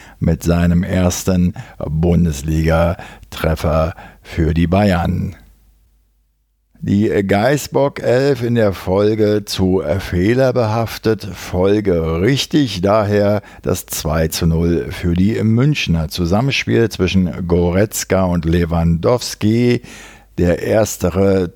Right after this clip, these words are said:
tunnelt seinen Gegenspieler Zichos, hat das Auge für den Rekordtorschützen, der locker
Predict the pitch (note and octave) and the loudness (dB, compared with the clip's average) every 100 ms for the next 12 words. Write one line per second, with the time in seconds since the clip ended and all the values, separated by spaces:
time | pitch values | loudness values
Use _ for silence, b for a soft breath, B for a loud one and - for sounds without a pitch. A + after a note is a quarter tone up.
0 | _ - F#2 A2 G#2+ G#2 - F2+ F#2 F#2 | _ -4 0 2 2 0 -6 -2 0 2
1 | F2 E2 E2+ F2+ E2+ - E2+ F2 E2 B1 | 0 0 0 0 0 -2 -2 0 -2 -4
2 | A#1+ - - A2+ C3 C3 - A2 A2 G2+ | -8 -10 -6 0 0 0 0 2 0 -2
3 | - - F2 F#2+ D#2 - E2 F#2 F#2+ F#2 | -10 -6 -4 -2 -4 -4 -2 0 2 2
4 | F#2 F2+ B B B - - F#2 F#2+ F2+ | 2 0 B B B -12 -2 2 2 0
5 | - B - E2+ F2+ F#2 - D#2 G2 F2 | -4 B -4 0 2 0 -2 -2 -2 0
6 | F#2+ A2 A#2+ - - F#2 G#2 A2+ A2+ - | 0 0 -2 -10 -12 -2 0 0 -2 -10
7 | - - A2 G#2 - - A#2 G#2+ G#2 G#2 | -4 -2 0 -2 -4 0 2 2 2 2
8 | G2+ B B B - F2+ F#2+ F#2+ - F#2 | -2 B B B -2 2 2 0 -2 0
9 | G2 - A2+ G#2+ | 2 2 0 2